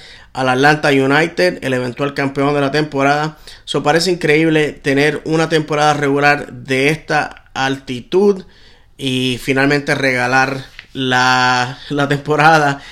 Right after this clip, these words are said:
a un equipo que fue inferior. Pero esta lo, lo, esto es lo que hace la M L S tan,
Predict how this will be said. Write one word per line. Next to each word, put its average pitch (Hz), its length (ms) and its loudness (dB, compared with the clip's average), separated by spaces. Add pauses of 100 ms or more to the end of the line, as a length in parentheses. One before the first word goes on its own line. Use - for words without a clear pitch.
(220)
a 143 100 -4
un 143 100 4
equipo 147 380 0
que 135 120 -2
fue 139 180 2
inferior. 139 520 2 (340)
Pero 175 460 6 (1040)
esta 139 280 2
lo, 165 360 8
lo, 151 140 2
esto 151 180 -2
es 165 40 2
lo 165 100 2
que 160 80 4
hace 160 300 4
la 143 200 4
M 147 280 2
L 151 120 2
S 151 260 2
tan, 147 520 2